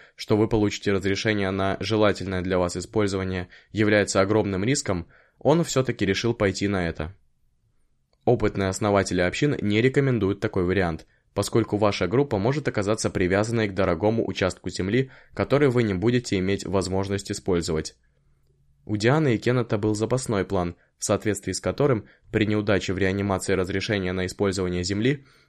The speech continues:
участок должен был стать фамильной усадьбой Кеннета.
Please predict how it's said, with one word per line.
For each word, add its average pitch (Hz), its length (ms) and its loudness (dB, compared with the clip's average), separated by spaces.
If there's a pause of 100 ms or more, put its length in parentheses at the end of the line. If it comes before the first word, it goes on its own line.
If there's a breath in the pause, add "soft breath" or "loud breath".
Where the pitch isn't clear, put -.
участок 139 520 0
должен 120 320 2
был 107 120 0
стать 107 280 -2
фамильной 107 500 0
усадьбой 95 440 -2
Кеннета. 90 480 -4